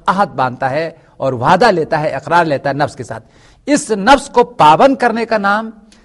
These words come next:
نفس کو اطاعت الہی کے لیے، تہذیب نفس کے لیے،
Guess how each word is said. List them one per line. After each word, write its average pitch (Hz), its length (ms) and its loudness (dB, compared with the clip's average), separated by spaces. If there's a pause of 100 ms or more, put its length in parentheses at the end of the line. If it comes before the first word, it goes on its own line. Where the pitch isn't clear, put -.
(120)
نفس 175 280 -2
کو 208 120 -2
اطاعت 170 400 2
الہی 156 420 -4
کے 170 140 -8
لیے، 160 360 -8 (380)
تہذیب 139 460 -2
نفس 175 280 -2
کے 175 120 -4
لیے، 156 420 -8